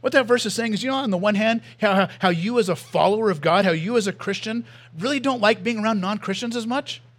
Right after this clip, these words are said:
You know, maybe in the workplace, and you hear how they're, they're talking all the time and cussing and talking about who they're sleeping with, and they're doing this and doing that, and you just don't like being around that anymore. The, the, the, the, you know, the, the, the unjust have become an abomination to the righteous.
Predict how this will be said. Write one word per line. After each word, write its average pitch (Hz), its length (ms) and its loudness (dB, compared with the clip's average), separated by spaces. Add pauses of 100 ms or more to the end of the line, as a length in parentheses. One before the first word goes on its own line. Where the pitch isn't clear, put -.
(340)
You 214 80 -2
know, 233 60 2
maybe 233 220 2
in 233 60 0
the 226 60 0
workplace, 208 560 2
and 180 80 -4
you 180 60 2
hear 208 80 4
how 214 140 4
they're, 202 160 4 (140)
they're 226 100 2
talking 214 400 -2
all 180 80 2
the 170 80 -2
time 160 280 -2
and 143 120 -8
cussing 214 420 -2
and 156 100 -6
talking 208 140 -2
about 196 140 0
who 196 80 0
they're 196 100 2
sleeping 220 460 -6
with, 160 220 -4
and 156 80 -6
they're 147 60 -6
doing 220 300 -4
this 226 200 -4
and 196 80 -8
doing 220 120 -4
that, 226 160 -2 (220)
and 208 100 -4
you 262 60 -4
just 247 160 -6
don't 262 100 -4
like 254 180 -4
being 254 160 -2
around 226 300 0
that 247 160 2
anymore. 143 440 -4 (1040)
The, 220 100 0
the, 196 220 6 (100)
the, 196 140 6
the, 185 200 2 (120)
you 208 100 0
know, 202 140 0
the, 180 420 0
the, 180 140 -2
the 170 280 -4
unjust 254 600 2
have 180 120 0
become 190 280 0
an 180 80 0
abomination 208 960 2
to 190 100 0
the 175 140 0
righteous. 208 680 -2